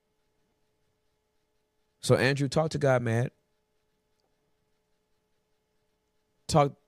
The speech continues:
talk to God in, in, in, in, in the middle of your bipolarism. I'm not saying it's gonna change anything. All I'm saying is you, you,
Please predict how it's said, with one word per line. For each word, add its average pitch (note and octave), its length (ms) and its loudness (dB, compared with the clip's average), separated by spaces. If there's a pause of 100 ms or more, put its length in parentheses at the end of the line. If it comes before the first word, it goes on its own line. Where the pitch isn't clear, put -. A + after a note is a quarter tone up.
talk C#3 240 0
to C#3+ 60 -4
God B2+ 300 4
in, A#2+ 180 -4
in, A#2 280 -2
in, A#2 320 -4
in, A2+ 260 -4
in A#2 120 -2
the A2+ 80 -2
middle A2+ 220 0
of A2 60 0
your A2 100 0
bipolarism. G#2+ 760 -2 (1900)
I'm B2 120 4
not B2+ 160 4
saying A#2+ 160 0
it's A#2 80 0
gonna C3+ 160 0
change D3+ 260 2
anything. F#2 400 -2
All A2 140 2
I'm B2+ 100 0
saying A2+ 300 0
is G#2+ 180 -4
you, G2 140 -10
you, F#2+ 160 -12